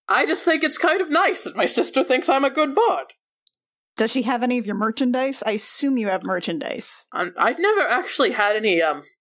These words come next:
Speaker 1: merchandise myself, but there are some people out there doing it anyway.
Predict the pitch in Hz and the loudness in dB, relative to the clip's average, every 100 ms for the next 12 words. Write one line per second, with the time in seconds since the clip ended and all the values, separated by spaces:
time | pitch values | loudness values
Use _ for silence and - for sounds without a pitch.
0 | _ _ _ 160 175 233 233 208 190 - | _ _ _ -2 0 2 2 0 0 0
1 | 165 - - 226 - 202 190 220 254 269 | 0 2 2 2 0 0 2 2 2 -2
2 | 208 202 196 165 175 175 135 160 160 147 | -4 0 2 4 2 0 -2 -2 -2 -2
3 | 143 131 117 131 | -4 -4 -4 -6